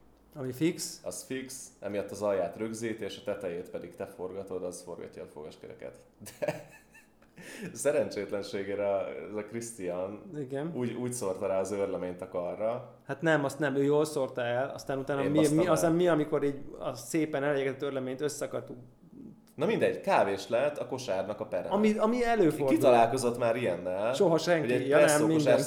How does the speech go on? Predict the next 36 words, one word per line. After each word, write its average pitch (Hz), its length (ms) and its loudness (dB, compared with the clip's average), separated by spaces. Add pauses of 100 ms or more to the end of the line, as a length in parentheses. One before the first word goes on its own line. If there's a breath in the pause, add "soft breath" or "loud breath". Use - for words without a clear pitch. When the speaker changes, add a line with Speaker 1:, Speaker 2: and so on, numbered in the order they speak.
Speaker 2:
szélén 107 520 0
még 104 320 -4
marad 101 280 2
egy 92 140 -2
pár 95 280 0
szem 90 200 -8
őrlemény. 95 500 -6 (280 loud breath)
Most - 140 -12
amikor 113 200 -2
erre 131 220 6
ráraktam 101 520 2
a, 90 140 -2 (100)
ezt - 240 -10
a, 90 240 0
ö, 92 160 -6
pörgettyűt, 113 760 -4
akkor - 160 -4
elkezdett 117 360 -2
az 120 160 -6
egész 135 380 -2
elforogni, 107 680 -2
azaz 120 380 -4
pont 120 300 0
nem 95 160 -8
csinált 95 320 -10
semmit, 104 560 -14 (520 soft breath)
csak 110 140 -10
koncentrikus 101 720 -2
körökbe 92 420 -4
forogtak 90 460 -10
a 87 80 -12
tűk. 82 300 -12 (520)
De 104 80 -2
hogy 107 100 2
a 107 40 -4
fogaskerék 101 720 -4